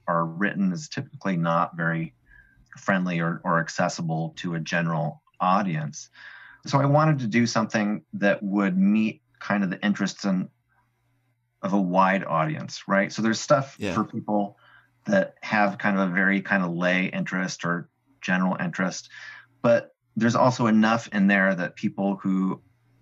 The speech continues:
Speaker 1: have studied this and are familiar with the pharmacology or other things can really dive in and dig out, you know, some new information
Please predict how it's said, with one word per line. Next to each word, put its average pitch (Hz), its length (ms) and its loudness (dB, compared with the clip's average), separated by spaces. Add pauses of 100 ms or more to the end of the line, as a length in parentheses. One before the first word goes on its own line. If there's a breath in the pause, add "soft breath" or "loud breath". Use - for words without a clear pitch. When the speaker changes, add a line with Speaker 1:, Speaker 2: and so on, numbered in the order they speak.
(160)
Speaker 1:
have 92 340 -2
studied 107 640 0
this 98 360 2
and 90 140 -6
are 82 80 -2
familiar 95 720 0
with 82 320 -2
the 80 320 -4
pharmacology 92 600 0
or 82 100 -2
other 98 200 2
things 92 500 -4 (400 loud breath)
can 95 200 0
really 95 280 2
dive 87 360 0
in 82 380 -2 (360)
and 85 180 -6
dig 87 200 -2
out, 82 380 2
you 98 120 -4
know, 80 120 -4
some 80 280 -4
new 85 240 -4
information 80 840 -6